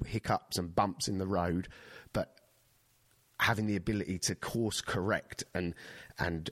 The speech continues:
realign to what you're trying to achieve is, is paramount, really. The next, the next thing I learned is just make no excuses. You, you've probably all seen my tagline, which is "No excuses, let's go." And I failed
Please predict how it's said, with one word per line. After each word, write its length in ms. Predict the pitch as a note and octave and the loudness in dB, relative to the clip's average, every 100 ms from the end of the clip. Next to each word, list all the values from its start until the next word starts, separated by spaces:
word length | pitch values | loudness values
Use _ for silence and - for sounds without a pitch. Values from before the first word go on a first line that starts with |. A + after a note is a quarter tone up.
| - | -4
realign 680 | G2 A2 G#2 G#2 G#2 F#2 F#2 - | 0 4 4 4 4 4 2 0
to 120 | F#2 | 0
what 220 | F#2+ - | 0 0
you're 80 | F#2+ | 0
trying 280 | - F#2+ F2 | 2 2 2
to 40 | |
achieve 680 | E2 A2 F2 D2+ - - - - | 2 2 2 -2 -6 -12 -18 -6
is, 260 | - E2+ - | -4 -2 -2
is 160 | F#2 - | -2 4
paramount, 560 | - E2+ F2 D#2 C#2+ | 4 4 -2 -4 -4
really. 420 | - C2 G#1+ A1+ - - - - - - - | -2 -2 0 -2 -6 -12 -12 -12 -12 -10 -4
The 360 | A2+ G2 F#2 E2+ | -2 0 0 0
next, 540 | G#2+ B2 - - - - | 0 2 2 2 0 -2
the 100 | G2 | 0
next 300 | G#2+ - - | 0 0 0
thing 160 | A2 | 2
I 60 | G#2 | 2
learned 320 | G#2 G2 F#2 | 2 2 2
is 220 | F2+ F2+ | 0 -2
just 240 | - A2 F#2+ | 0 0 0
make 240 | G#2+ - | 0 0
no 120 | F2 | -2
excuses. 720 | D#2 - - F#2+ - C#2+ D2+ | 0 2 2 0 0 0 0
You, 100 | F2 | 0
you've 260 | E2+ E2+ F2+ | 0 -2 0
probably 280 | A#2+ G2+ F#2 | 0 2 0
all 100 | F2+ | 2
seen 220 | - F#2 | 2 2
my 140 | F2 | 2
tagline, 600 | F2+ - F2 F#2 F2+ E2 | 2 2 2 2 2 2
which 180 | E2 - | 0 0
is 100 | E2 | 0
"No 240 | F2 F2+ E2 | 2 2 2
excuses, 680 | - - F2+ E2 D2 C2 - | 4 4 4 2 0 -2 0
let's 240 | F2 - | 0 0
go." 380 | - E2+ C#2 A#1+ - - - - | 0 0 0 -2 -8 -16 -20 -4
And 240 | E2 E2 C#2+ | 0 0 0
I 160 | F2+ F#2+ | 2 2
failed 560 | - F2+ D#2+ E2 - | 2 2 2 -2 -6